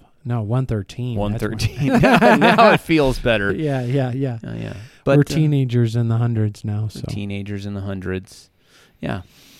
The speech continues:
Speaker 2: Been at it a while and not a lot to show for it.
Speaker 1: Well, we don't know. We don't know what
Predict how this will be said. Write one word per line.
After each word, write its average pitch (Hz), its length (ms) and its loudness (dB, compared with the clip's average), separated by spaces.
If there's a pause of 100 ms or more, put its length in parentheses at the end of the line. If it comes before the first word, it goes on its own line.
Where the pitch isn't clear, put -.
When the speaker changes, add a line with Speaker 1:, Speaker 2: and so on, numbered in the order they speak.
(200)
Speaker 2:
Been 113 120 -2
at 117 160 0
it 117 100 -2
a 113 120 0
while 98 380 -2
and 92 100 -8
not 92 180 -6
a 87 40 -8
lot 85 220 -10
to - 60 -20
show - 200 -16
for 71 280 -14
it. - 60 -20 (1000)
Speaker 1:
Well, 131 280 -4
we 147 120 -2
don't 156 200 -4
know. 104 280 -4 (640)
We 135 100 -6
don't 139 140 -2
know 135 180 -2
what 110 300 -8